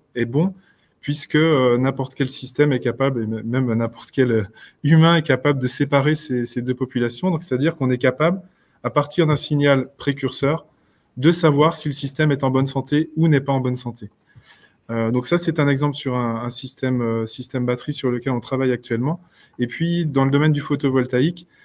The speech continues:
il y a, euh, en ce moment donc des, des projets qui, qui tournent autour notamment de l'analyse des courbes I de V, euh, des systèmes en temps réel sur le terrain et donc de la déformation. Donc, euh, Cyril vous l'a présenté un petit peu, euh, la déformation des I de V, mais c'était sur des caractérisations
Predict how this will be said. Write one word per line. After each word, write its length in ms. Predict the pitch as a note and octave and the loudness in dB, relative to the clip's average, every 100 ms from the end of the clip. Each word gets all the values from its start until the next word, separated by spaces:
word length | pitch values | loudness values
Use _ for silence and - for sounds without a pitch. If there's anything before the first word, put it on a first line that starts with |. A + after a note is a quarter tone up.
| _ - | _ -4
il 80 | B2+ | 2
y 80 | |
a, 100 | C#3 | 4
euh, 300 | D3+ D3+ C3 A#2+ | 4 4 4 2
en 160 | A#2+ | 0
ce 140 | A#2 C3+ | -2 0
moment 180 | C#3+ | 2
donc 220 | D#3 C3 B2 | 2 0 2
des, 240 | A#2+ A#2 | 2 2
des 120 | A#2+ | -2
projets 420 | A#2+ D3 C3 C#3 D3+ | 0 0 2 0 0
qui, 340 | - B2 A#2 | -4 -2 -2
qui 160 | - C#3 | -4 -4
tournent 260 | - E3+ | 0 0
autour 220 | C#3 C#3+ D3 | 0 0 0
notamment 360 | C3 C#3 D3+ | 0 0 0
de 100 | C3+ | 0
l'analyse 440 | B2 C3+ C#3+ E3 C#3+ | 2 2 2 0 0
des 100 | C#3 | 0
courbes 240 | D3+ C#3 D3 | 0 -2 -2
I 100 | C#3 | -4
de 80 | |
V, 240 | C3+ D3+ D3+ - _ _ _ B2+ | 0 0 0 -10 _ _ _ -6
euh, 280 | A#2+ A#2 A2+ | -2 0 0
des 140 | C#3 | 0
systèmes 680 | - C3+ - D3 F3 F3 - | 0 -2 0 2 2 2 0
en 100 | D3 | -2
temps 200 | D#3 F3 | 2 2
réel 400 | D3 B2 B2 E3+ - | 4 4 4 0 -4
sur 280 | - D#3+ D#3+ | -6 -2 0
le 100 | D3 | 0
terrain 340 | C#3 A#2+ C#3+ - _ _ _ | 0 -2 -6 -12 _ _ _
et 80 | B2+ | -2
donc 200 | B2+ C3 | 2 4
de 60 | B2+ | 4
la 120 | B2+ | 6
déformation. 720 | D3+ D3+ D#3+ D3+ C#3+ - D#3+ | 4 4 4 4 2 0 0
Donc, 260 | C3+ - B2+ | 0 -2 -2
euh, 80 | |
Cyril 340 | B2 - C#3+ D3 | -2 0 0 0
vous 100 | C3+ | 2
l'a 120 | B2+ | 2
présenté 400 | - B2+ B2+ C#3 | 2 -2 -2 -2
un 80 | C3 | -2
petit 200 | - C3+ | -4 -4
peu, 260 | D3+ D#3 D#3 - _ _ - | 0 0 -2 -18 _ _ -4
euh, 420 | A#2+ A#2 A#2 A#2 B2 | 0 2 0 0 2
la 120 | B2 | 4
déformation 540 | C#3 C#3 C3+ C3+ C#3+ | 4 2 0 0 0
des 200 | C3+ B2+ | -2 -2
I 40 | C3+ | -2
de 80 | |
V, 100 | D3 | 0
mais 80 | C3+ | 0
c'était 300 | - A#2+ C3 | -2 -4 -4
sur 200 | B2 B2 | -2 -2
des 120 | A#2+ | -2
caractérisations 840 | A#2+ B2 A#2+ B2 A#2+ B2 - C#3 | -2 -4 -2 -2 -2 -2 -4 -6